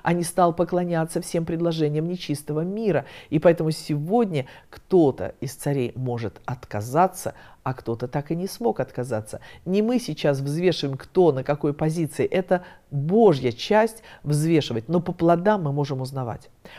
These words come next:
Плоды очень говорящие. Плоды, они говорят не только за какую-то отдельную личность, они говорят за действия врага на территории земли,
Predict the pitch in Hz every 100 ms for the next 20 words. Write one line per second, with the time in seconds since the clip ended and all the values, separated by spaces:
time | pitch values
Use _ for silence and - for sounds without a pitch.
0 | - 180 180 180 247 - 185 - 156 -
1 | 143 143 113 113 - - _ - - -
2 | 180 190 180 240 - 180 175 190 170 156
3 | 156 190 180 - 160 151 143 233 220 170
4 | 135 131 139 175 160 143 180 175 - -
5 | 151 147 165 143 139 165 165 - 127 -
6 | - - 151 180 160 160 170 165 - 135
7 | 156 156 143 208 170 - 127 127 143 151
8 | 190 233 170 - 151 147 202 185 170 185
9 | 196 160